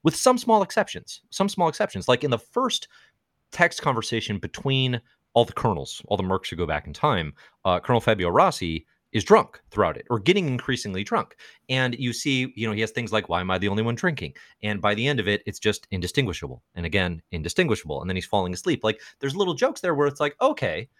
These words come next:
I actually get a little characterization from that character." You get some stuff with Chase because he's the primary figure where, like, it's like, well, clearly he's in control. Clearly he's not actually listening to anyone else, despite him saying,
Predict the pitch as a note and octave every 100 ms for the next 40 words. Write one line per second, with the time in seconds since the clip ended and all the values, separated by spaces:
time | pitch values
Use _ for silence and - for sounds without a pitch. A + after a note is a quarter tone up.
0 | _ _ - C3 C3 C#3+ B2+ B2 B2+ A#2+
1 | A2+ A2 G#2 - G#2 D3+ G#3+ - F2 E2
2 | D2 - D2+ - - _ _ _ C3+ A2
3 | D3 D3 C3+ B2+ C3 B2 - - F3+ C#3+
4 | - - B2 G#2+ A2 F#2+ - _ - D#3+
5 | G3 F2 D#2 E2 D2 F2+ F#2 F2+ F2+ E2+
6 | - - _ _ _ G2+ G#2 C3+ - E3
7 | D3 A2 B2 G2 D#2 E2 - D#2 D2 -
8 | _ _ - C#3 G#2+ G#2+ A2 F2+ G2 -
9 | F#2 D2+ D2+ - D2+ D2+ - E2 D#2 D2+
10 | C#2+ D#2+ - E2 - D#2+ D2+ D2+ F#2 F2
11 | D#2